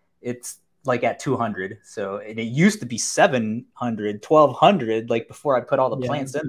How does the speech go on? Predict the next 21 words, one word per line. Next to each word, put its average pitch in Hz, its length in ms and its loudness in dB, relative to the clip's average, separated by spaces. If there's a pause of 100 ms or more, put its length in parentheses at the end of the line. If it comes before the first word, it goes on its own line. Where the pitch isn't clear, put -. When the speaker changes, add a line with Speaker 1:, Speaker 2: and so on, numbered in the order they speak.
Speaker 1:
there. 113 220 -6 (360)
So - 160 -14
now 120 200 -4
it's 120 120 -10
like, 107 240 -4
"Oh, 123 180 -2
crap, 123 300 -4
now 117 140 -4
I 123 80 -4
can't 127 320 -10 (240)
get 123 180 0
any 123 280 -2
bad 117 300 -2
readings 113 460 -8
if 123 140 -8
I 104 80 -6
needed 117 380 -4
to." 110 280 -12
So 107 160 -16 (180)
I'm - 520 -20
gonna 117 60 -6